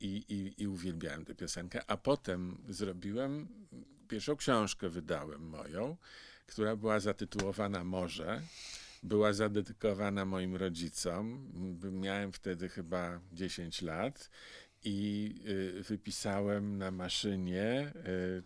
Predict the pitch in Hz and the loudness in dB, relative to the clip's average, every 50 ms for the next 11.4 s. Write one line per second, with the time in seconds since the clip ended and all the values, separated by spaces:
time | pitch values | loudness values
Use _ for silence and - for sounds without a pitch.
0 | - - 107 104 110 107 95 - 104 92 - - 104 98 98 90 - - 107 107 | -8 -4 -2 0 0 0 0 0 -2 -4 -2 -2 0 0 0 2 4 4 4 4
1 | 110 113 110 110 107 - - 107 92 - 95 90 87 90 104 113 113 101 123 117 | 6 4 4 4 2 0 -2 -2 -2 0 -2 -2 0 2 2 2 2 2 2 2
2 | 107 101 98 98 98 95 - - 107 101 101 101 95 95 - - 98 - - - | 4 2 2 2 2 0 2 2 2 2 4 2 0 0 -2 -4 -4 -4 -2 0
3 | 117 110 - - - - - 90 - - - 107 107 117 110 - - - - 104 | 0 0 0 -4 -10 -8 -8 -6 -6 -2 0 2 2 2 0 -4 -10 -2 0 2
4 | 104 101 - - - - - 101 98 98 90 90 90 - - - - - - - | 2 2 0 -6 -10 -10 -6 -4 -2 -2 -2 -2 -4 -8 -12 -14 -12 -12 -14 -14
5 | - - - 98 - 104 92 - - 113 104 - - - 101 90 - - 104 95 | -10 -4 -4 0 2 2 0 2 -2 -2 -4 -4 -2 -2 -2 -2 2 0 -2 -2
6 | - - 90 90 90 - - - - 101 95 95 101 110 107 101 98 92 90 87 | 0 -2 -2 -2 -2 -4 -6 -4 0 2 4 6 6 6 4 4 2 2 0 -2
7 | - - - - - - _ _ - - - - - 123 104 - - - 110 104 | -4 -6 -8 -12 -20 -20 _ _ -4 -4 -4 2 4 4 4 4 2 0 0 0
8 | 98 92 95 90 - 98 92 87 - 107 101 107 107 - 110 107 104 - - 110 | 0 -2 -4 -6 -2 -4 -4 -2 0 0 0 0 0 -2 -2 -2 -2 0 0 0
9 | 101 107 107 107 101 - - 120 107 - - - 117 110 107 - - 113 104 101 | 0 2 -2 -2 -2 -2 -4 -4 -4 -4 0 2 2 2 2 0 -4 -4 -2 0
10 | 104 104 110 107 - - 110 101 90 107 107 104 - 117 98 104 101 87 101 101 | 0 0 -2 -4 -4 -2 -2 0 2 2 0 2 0 0 2 0 0 0 -2 -2
11 | - 113 104 98 98 98 101 101 | 0 0 0 0 0 0 -2 -2